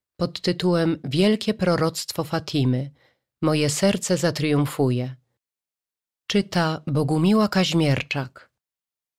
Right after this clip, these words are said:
Tłumaczenie z języka angielskiego Laura Bigaj. Wstęp.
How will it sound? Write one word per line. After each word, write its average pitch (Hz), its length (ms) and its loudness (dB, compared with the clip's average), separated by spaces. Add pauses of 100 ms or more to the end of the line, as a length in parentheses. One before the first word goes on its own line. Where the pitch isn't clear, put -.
(340)
Tłumaczenie 175 680 2
z 151 60 -4
języka 160 460 0
angielskiego 160 960 -2 (460)
Laura 214 440 4
Bigaj. 131 640 -2 (1500)
Wstęp. 131 600 -2